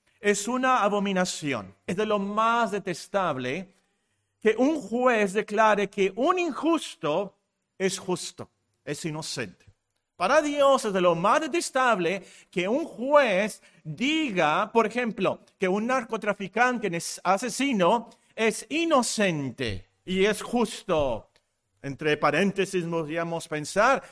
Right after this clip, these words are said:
el narcotraficante le da un soborno al juez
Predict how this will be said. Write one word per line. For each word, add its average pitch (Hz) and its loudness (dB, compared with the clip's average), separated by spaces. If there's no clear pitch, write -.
el 185 2
narcotraficante 180 -2
le 180 0
da 175 0
un 180 -4
soborno 196 2
al 139 -2
juez 214 -2